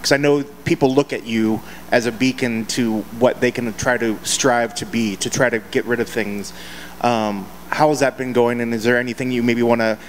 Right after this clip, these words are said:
let us know of initiatives that you're trying to do, any, anything forward of what you're trying to do out there in that aspect?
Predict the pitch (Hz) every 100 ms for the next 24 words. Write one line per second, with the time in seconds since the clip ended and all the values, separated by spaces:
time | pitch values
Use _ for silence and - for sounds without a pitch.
0 | - - - 113 131 127 - 131 123 110
1 | 123 127 123 135 120 107 123 117 135 123
2 | 123 127 117 120 120 - 120 120 113 123
3 | 120 123 117 - 120 120 120 110 92 104
4 | 95 113 123 117 117 117 117 123 117 120
5 | 117 117 113 135 127